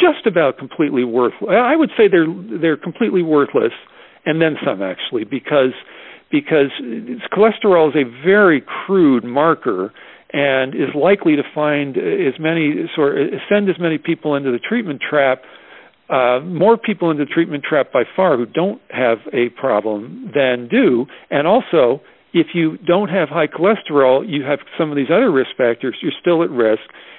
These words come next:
You can be lulled into a sense of complacency. So it's wrong on both accounts, which is why, by the way, the United States Preventive T-, Services Task Force says once every five years is plenty for a, uh,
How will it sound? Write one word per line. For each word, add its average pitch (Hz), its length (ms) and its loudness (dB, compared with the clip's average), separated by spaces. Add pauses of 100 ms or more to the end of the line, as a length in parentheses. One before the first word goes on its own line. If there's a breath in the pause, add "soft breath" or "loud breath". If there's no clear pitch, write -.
(140)
You 143 160 0
can 147 160 -8
be 139 100 2
lulled 143 320 4
into 139 300 -2
a 123 60 0 (100)
sense 117 260 -4
of - 100 -12
complacency. 175 800 -4 (460 loud breath)
So 156 160 4
it's 147 120 -2
wrong 170 560 0
on 139 240 -4
both 131 260 0
accounts, - 500 -6 (1080)
which 190 220 2
is 196 120 0
why, 214 260 4
by 151 200 2
the 147 100 0
way, 135 320 2 (440 loud breath)
the 147 60 4
United 156 500 2
States 139 240 0
Preventive 135 460 -2
T-, - 220 -8
Services 131 400 -2
Task 196 300 -2
Force 135 280 0
says 139 220 2
once 131 280 -4
every 123 320 0
five 131 240 0
years 113 300 -2
is 107 80 -12 (140)
plenty 131 460 -6
for 107 240 -2
a, 101 360 -6
uh, - 20 -12